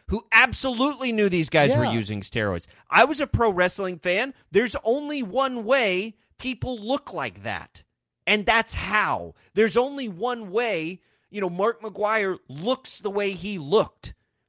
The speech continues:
Speaker 1: The, the only other people in the world who look that way are bodybuilders. Why?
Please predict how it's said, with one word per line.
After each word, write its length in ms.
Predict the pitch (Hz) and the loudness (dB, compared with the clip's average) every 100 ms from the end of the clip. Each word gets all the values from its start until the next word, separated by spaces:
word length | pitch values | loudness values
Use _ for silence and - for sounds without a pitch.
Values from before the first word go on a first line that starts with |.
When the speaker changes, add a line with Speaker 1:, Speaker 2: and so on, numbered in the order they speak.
| _ _ - | _ _ 2
Speaker 1:
The, 220 | 180 233 | 4 4
the 140 | 180 233 | 2 -4
only 380 | 233 247 285 269 | 0 0 0 0
other 180 | 247 226 | 0 0
people 400 | 185 240 208 240 | -6 -12 -10 -8
in 100 | 220 | -6
the 80 | 202 | -6
world 640 | 151 127 254 262 190 139 | -8 -4 -2 2 2 0
who 100 | - | -4
look 240 | 147 147 - | -4 -6 -2
that 180 | 135 - | -4 -2
way 160 | 127 | -2
are 80 | 120 | -2
bodybuilders. 1040 | 120 156 165 156 127 110 92 82 - - _ _ _ _ _ _ _ _ _ _ _ | 2 4 4 2 -4 -6 -8 -14 -16 -16 _ _ _ _ _ _ _ _ _ _ _
Why? 640 | 113 120 143 190 269 262 | -4 -2 0 0 0 -6